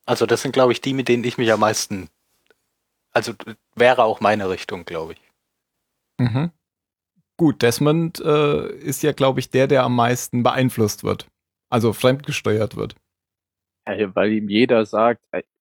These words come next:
Speaker 3: du musst das und das tun.“
Speaker 2: Nee, weil er immer wieder durch die Zeit springt, mal wieder.
Speaker 3: Jetzt, in-, ja.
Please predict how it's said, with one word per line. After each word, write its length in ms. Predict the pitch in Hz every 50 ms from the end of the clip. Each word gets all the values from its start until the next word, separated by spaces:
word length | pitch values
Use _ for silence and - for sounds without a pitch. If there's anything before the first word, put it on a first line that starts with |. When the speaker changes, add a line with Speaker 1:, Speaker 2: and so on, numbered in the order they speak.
| _ _ _ -
Speaker 3:
du 60 | 117
musst 280 | 113 113 113 107 113
das 180 | 113 113 107 -
und 120 | - 110 -
das 180 | 107 101 -
tun.“ 380 | - - 127 123 123 123 117 - _ _ _ _ -
Speaker 2:
Nee, 400 | 135 127 120 117 110 104 104 107 - _ -
weil 200 | - 113 113 113
er 180 | 113 110 110 113
immer 300 | 113 120 127 131 123 113
wieder 220 | 120 113 123 120
durch 160 | 110 117 110
die 120 | - 107 101
Zeit 300 | - 117 113 127 131 -
springt, 460 | - - - 110 107 104 104 - _ _ _ -
mal 220 | 113 107 - -
wieder. 300 | 117 104 101 110 113 107 - _ _ _ _ _ _ _ _ _
Speaker 3:
Jetzt, 260 | - 95 104 110 - -
in-, 180 | 208 196 185 _ _ -
ja. 400 | 64 65 71 78 82 85 -